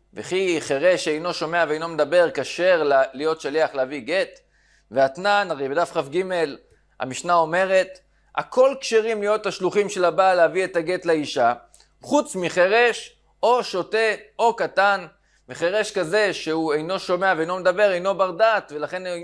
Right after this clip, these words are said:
הוא אינו בן שליחות. אז אי אפשר להעמיד את המשנה שהסיבה שהוא לא יכול לומר, "בפניי נכתב ובפניי נחתם", כי הוא היה חירש מאז ומעולם.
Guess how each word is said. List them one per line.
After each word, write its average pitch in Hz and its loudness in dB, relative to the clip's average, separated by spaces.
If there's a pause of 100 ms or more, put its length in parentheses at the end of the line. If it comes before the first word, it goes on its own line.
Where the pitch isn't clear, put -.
הוא 165 -4
אינו 175 -8
בן 185 -2
שליחות. 185 -2 (640)
אז 123 -4
אי 247 4
אפשר 247 0
להעמיד 208 0
את 202 -2
המשנה 185 -2 (340)
שהסיבה 156 -2
שהוא 175 -4
לא 185 2
יכול 180 0
לומר, 170 4
"בפניי 165 -2
נכתב 170 2
ובפניי 160 -4
נחתם", 208 0
כי 185 -8
הוא 180 0
היה 185 0
חירש 185 -2
מאז 165 -2
ומעולם. 170 0